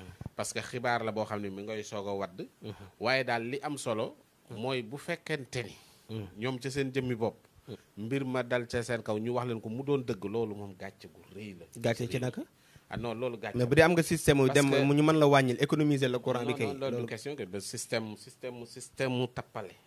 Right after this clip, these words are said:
Speaker 1: Loolu
Speaker 2: Tappale?
Speaker 1: loolu, loolu, loolu kuy joxe exemple waroo cee dugg.
Speaker 2: Hmm.
Speaker 1: Su fekkente ni bii la ñu wax lu wér la.
Speaker 2: Hmm.
Speaker 1: Te mu nekk dëgg.
Speaker 2: Hmm.
Speaker 1: Vraiment ay sanction war na am parce que loolu jaaduwul. Parce que nag sooy bu dañoo nekk ci réew moo xamante ni bi li tardé réew mi yooyu la.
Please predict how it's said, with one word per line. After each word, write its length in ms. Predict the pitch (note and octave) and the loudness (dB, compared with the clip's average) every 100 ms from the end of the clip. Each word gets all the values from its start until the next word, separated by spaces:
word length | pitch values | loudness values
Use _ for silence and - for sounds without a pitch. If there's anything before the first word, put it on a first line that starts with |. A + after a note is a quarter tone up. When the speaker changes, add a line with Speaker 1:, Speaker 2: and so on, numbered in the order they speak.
| - | -20
Speaker 1:
Loolu 80 | - | -6
Speaker 2:
Tappale? 340 | - - C3+ G#2+ | -4 -2 -2 -2
Speaker 1:
loolu, 240 | A#2+ B2 A#2+ | -2 -2 0
loolu, 240 | B2+ B2 | -2 -2
loolu 240 | C3+ C3+ A#2 | -2 -2 -6
kuy 160 | - D#3 | -6 -4
joxe 140 | D3+ C#3 B2 | -2 -4 -6
exemple 360 | A#2+ A#2+ A2+ | -6 -8 -6
waroo 180 | A#2+ B2+ | -4 -4
cee 140 | B2+ B2+ | -6 -8
dugg. 200 | C#3 A3 - _ _ | -8 -16 -20 _ _
Speaker 2:
Hmm. 180 | A#2+ A2+ | -8 -6
Speaker 1:
Su 120 | - D3+ | -6 -2
fekkente 440 | D#3+ D#3+ D#3 C#3+ | 0 0 -2 -2
ni 60 | C3+ | -6
bii 260 | B2 B2 A#2+ A#2 | -6 -8 -8 0
la 100 | C#3+ | 0
ñu 120 | E3+ | 2
wax 240 | D#3+ B2+ - | -2 -2 -8
lu 200 | G#2 B2 C#3+ | -10 -6 0
wér 200 | E3 C3 | 0 0
la. 100 | - _ _ - | -10 _ _ -8
Speaker 2:
Hmm. 180 | A#2+ A2+ | -6 -4
Speaker 1:
Te 80 | C#3 | -2
mu 140 | D3 | 0
nekk 240 | D3 C#3+ - | 2 0 -2
dëgg. 260 | A#2 A2+ - - - | -2 -2 -4 -16 -8
Speaker 2:
Hmm. 260 | A2+ G#2+ A#2+ _ | -6 -6 -12 _
Speaker 1:
Vraiment 340 | F#2+ A#2+ B2+ A#2+ | -8 -6 -4 -8
ay 120 | - A2 | -10 -12
sanction 680 | - - B2+ B2+ - A2+ G#2+ | -14 -12 -10 -10 -6 -4 -2
war 160 | G#2 | -4
na 120 | G2+ | -4
am 100 | A2+ | -8
parce 180 | D3 A#2+ | -8 -12
que 120 | - | -8
loolu 240 | A2+ A2+ G2+ | -6 -6 -8
jaaduwul. 320 | G2 F#2 E2 C#2+ _ _ _ _ _ _ | -10 -10 -12 -20 _ _ _ _ _ _
Parce 140 | A#2+ | -10
que 60 | - | -6
nag 140 | C3 D3 | -6 -8
sooy 320 | - B2 B2+ | -8 -4 -4
bu 220 | A2 A#2+ - _ | -4 -12 -18 _
dañoo 260 | G#2 B2 C#3+ | -4 -2 0
nekk 160 | C#3 G#2+ | 0 -2
ci 100 | - B2+ | -4 -2
réew 220 | D3 C#3+ | 2 2
moo 160 | B2+ A#2 | 0 -2
xamante 320 | A2+ G#2 G2+ | -2 -4 -6
ni 60 | G2 | -8
bi 80 | G#2 | -8
li 140 | C3+ | -10
tardé 400 | - D#3+ D3 C3+ | -2 -2 0 0
réew 240 | B2 B2 A2+ | 0 -2 -2
mi 80 | G#2+ | -4
yooyu 280 | G#2 F#2+ | -6 -8
la. 80 | F2 | -10